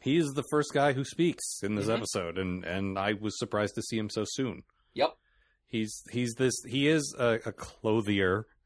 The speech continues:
Speaker 1: as he calls himself. I'm not
Speaker 2: I
Speaker 1: sure
Speaker 2: like
Speaker 1: what
Speaker 2: to
Speaker 1: that
Speaker 2: pronounce it clothier.
Speaker 1: Clothier.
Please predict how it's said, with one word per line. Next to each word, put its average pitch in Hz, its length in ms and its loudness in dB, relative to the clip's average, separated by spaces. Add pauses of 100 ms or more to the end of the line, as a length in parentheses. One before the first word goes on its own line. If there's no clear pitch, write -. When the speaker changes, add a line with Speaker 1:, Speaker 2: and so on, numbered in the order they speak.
Speaker 1:
as 95 140 -4
he 110 80 0
calls 98 260 2
himself. 90 420 -2
I'm 101 60 -2
not 98 160 0
Speaker 2:
I - 40 -4
Speaker 1:
sure 139 80 6
Speaker 2:
like 160 100 6
Speaker 1:
what - 40 0
Speaker 2:
to 160 40 -2
Speaker 1:
that 143 80 4
Speaker 2:
pronounce 151 260 4
it 147 100 -6
clothier. 123 920 -2
Speaker 1:
Clothier. 90 840 -2